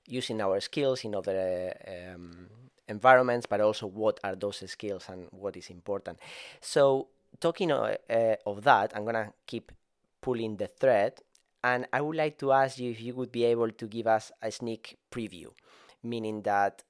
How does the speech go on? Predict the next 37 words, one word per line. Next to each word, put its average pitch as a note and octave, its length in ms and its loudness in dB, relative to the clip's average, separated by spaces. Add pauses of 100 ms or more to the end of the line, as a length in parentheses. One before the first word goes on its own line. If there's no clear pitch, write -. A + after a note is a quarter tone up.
(100)
we B2 140 -8
get A#2+ 220 2
an G#2+ 120 -4
overall G2+ 340 0
idea A#2+ 500 -8
of G#2+ 200 -14
the A2 100 -10
things A#2 220 -8
that G2 160 -4
you're G2+ 80 -6
gonna F#2+ 160 -6
be F#2 100 -14
working, G#2+ 460 -8 (340)
but C3+ 360 6 (120)
I C#3+ 140 0
don't D#3+ 280 -2
know C#3+ 240 4 (100)
exactly B2+ 760 -4
if A2 180 -10
you A2+ 120 -8
could A#2+ 280 -4 (260)
offer B2 460 6
us, A#2 460 4 (160)
uh, G2+ 320 2 (200)
a A#2+ 60 -4
concrete B2 380 -4
example, G#2 580 -4
meaning A2 440 -6
that G#2 320 2 (420)
you A#2 200 -4
are A2+ 60 2
gonna A2 240 0
give A2+ 220 -6
us A2 360 2
a - 40 -20
dance A2 500 -6
material, G#2 1080 0